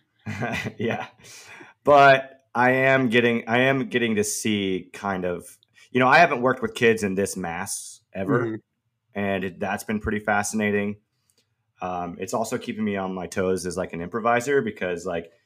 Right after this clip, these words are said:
Speaker 1: it breaks all the rules of improv. Like, every, every, working with kids, it's, like, the inverse of improv. Like,
Speaker 2: Oh, I don't know if I necessarily agree with that.
Speaker 1: Uh, you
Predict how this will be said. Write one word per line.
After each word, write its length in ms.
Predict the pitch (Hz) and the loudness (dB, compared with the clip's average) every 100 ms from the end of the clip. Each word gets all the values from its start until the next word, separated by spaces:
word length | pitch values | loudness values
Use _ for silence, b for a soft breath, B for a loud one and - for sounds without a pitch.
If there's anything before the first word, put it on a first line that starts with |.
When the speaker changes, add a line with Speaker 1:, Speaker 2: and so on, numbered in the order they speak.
| _ _ _ _ _ _ | _ _ _ _ _ _
Speaker 1:
it 140 | 107 | -6
breaks 280 | 92 120 117 | 0 0 2
all 160 | 123 113 | 2 2
the 80 | 107 | 2
rules 300 | 101 95 92 | 0 -2 -4
of 100 | 85 | -6
improv. 420 | 80 - - 76 _ _ _ _ _ | -8 -10 -14 -16 _ _ _ _ _
Like, 380 | 104 92 - - _ _ _ _ _ - | -8 -6 -8 -18 _ _ _ _ _ -6
every, 240 | 117 120 117 | -2 -2 -4
every, 320 | 117 131 110 | -4 -4 -4
working 300 | 104 117 127 | -4 -2 -2
with 100 | 110 | -2
kids, 340 | 120 113 120 | 0 0 0
it's, 140 | 98 - | -4 -6
like, 240 | 92 - _ - | -8 -10 _ -14
the 200 | 101 82 | -10 -8
inverse 760 | 95 95 - - 87 85 - 92 | -6 -8 -12 -16 -12 -10 -10 -10
of 120 | 80 | -10
improv. 460 | 82 78 78 78 - _ _ B B B - | -12 -14 -16 -16 -20 _ _ B B B -8
Like, 140 | 87 | -2
Speaker 2:
Oh, 400 | 220 233 202 160 | 2 4 6 6
I 200 | 151 208 | 6 6
don't 160 | 233 202 | 4 2
know 160 | 170 | 4
if 80 | 147 | 4
I 40 | |
necessarily 800 | 147 139 135 131 156 170 170 135 117 | 2 2 0 -4 0 2 2 2 -2
agree 320 | 107 117 117 | -6 -8 -8
with 180 | 110 - | -10 -10
that. 400 | 110 117 120 - - _ _ _ _ | -10 -6 -8 -10 -20 _ _ _ _
Speaker 1:
Uh, 640 | 127 139 143 143 143 143 135 | 2 4 6 6 6 6 4
you 420 | 135 147 147 147 | 0 0 -2 -4